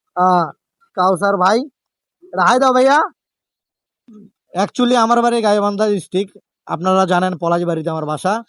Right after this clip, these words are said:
তো এইখানে হচ্ছে আসলে এই ঘাঘট,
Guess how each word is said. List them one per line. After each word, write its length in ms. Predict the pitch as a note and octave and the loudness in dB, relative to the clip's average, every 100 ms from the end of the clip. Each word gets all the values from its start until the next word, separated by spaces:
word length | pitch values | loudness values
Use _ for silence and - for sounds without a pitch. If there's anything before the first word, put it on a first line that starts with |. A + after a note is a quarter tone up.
| _ _ _ - | _ _ _ -2
তো 420 | G#3 A3 A3+ A3+ | 2 4 4 2
এইখানে 500 | A3+ A3+ F#3 A3+ A#3+ | 2 0 0 0 2
হচ্ছে 680 | A#3 G#3+ A3+ A#3+ A#3 A#3+ A3+ - _ _ _ - | 0 -2 -2 0 0 0 -4 -10 _ _ _ -8
আসলে 380 | D#3+ G3+ G#3+ G#3+ | -4 -2 0 -2
এই 60 | |
ঘাঘট, 420 | D#3+ F3 F#3+ G#3 | -2 -4 -2 -2